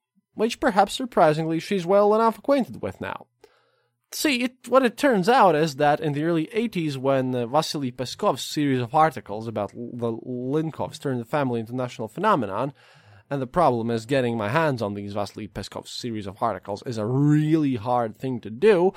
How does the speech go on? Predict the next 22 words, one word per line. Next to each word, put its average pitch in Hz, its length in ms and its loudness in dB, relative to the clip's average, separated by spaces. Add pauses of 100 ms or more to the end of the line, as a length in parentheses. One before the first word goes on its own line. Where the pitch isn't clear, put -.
(240)
and 120 160 -2
most 135 240 -2
of 110 140 -8
them 117 140 -6
were 107 120 -12
covered 117 320 -2
in 107 120 -6
the 104 60 -10
Smithsonian. 120 960 0 (1040)
Uh, 151 420 0 (440)
so, 120 360 -4 (160)
<laughs> - 180 -20
sorry 131 340 -4
guys. 110 360 -4 (340)
But 165 240 0
yeah, 202 260 8
after 196 280 4
these 139 240 0
articles 127 640 2
in 113 220 -4
the 120 140 -4
eighties, 117 520 -4